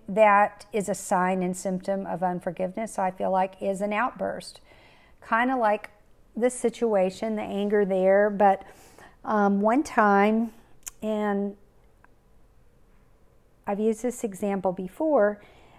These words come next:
but I was widowed at this time,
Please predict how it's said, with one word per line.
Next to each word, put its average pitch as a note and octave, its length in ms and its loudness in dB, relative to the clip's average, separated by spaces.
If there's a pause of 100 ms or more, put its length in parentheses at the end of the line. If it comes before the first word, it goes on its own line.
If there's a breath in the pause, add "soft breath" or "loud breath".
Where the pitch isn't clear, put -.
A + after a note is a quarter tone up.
(140 soft breath)
but G#3+ 360 2
I G#3 300 6
was F#3+ 440 0
widowed A3 580 4
at - 140 -4
this G#3 200 -6
time, G3 500 -2